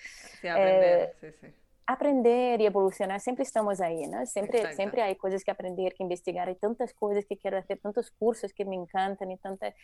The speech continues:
Speaker 2: y ahora cada vez más, ¿no?
Speaker 1: Mm.
Speaker 2: Pero los retos, eh, principales yo creo que son que paguen el adecuado por el proyecto, o sea, que entiendan
Speaker 1: Ujú.
Speaker 2: realmente,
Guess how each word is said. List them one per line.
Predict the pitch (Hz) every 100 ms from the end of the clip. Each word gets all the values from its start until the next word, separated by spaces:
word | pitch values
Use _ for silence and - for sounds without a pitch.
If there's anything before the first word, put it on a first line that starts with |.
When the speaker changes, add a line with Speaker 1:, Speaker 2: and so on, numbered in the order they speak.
| _
Speaker 2:
y | 202
ahora | 185 -
cada | 202
vez | 185 190 185
más, | 180 208 -
¿no? | 208 294 _ - - -
Speaker 1:
Mm. | 170
Speaker 2:
Pero | 233
los | 247 262
retos, | 254 269 311 285 -
eh, | 233 220 220
principales | 233 240 208 - 233 277 262
yo |
creo | 262 240
que | 240
son | 226 247 247
que | 254 254 247
paguen | 247 - 277 277 294 294 -
el | - 214 220 214 -
adecuado | 196 202 220 208 220
por | 220 208 185
el | 190
proyecto, | 185 170 190 226 - 320
o | -
sea, | -
que | -
entiendan | 214 202 226 233 226
Speaker 1:
Ujú. | 208
Speaker 2:
realmente, | 190 180 185 190 202 190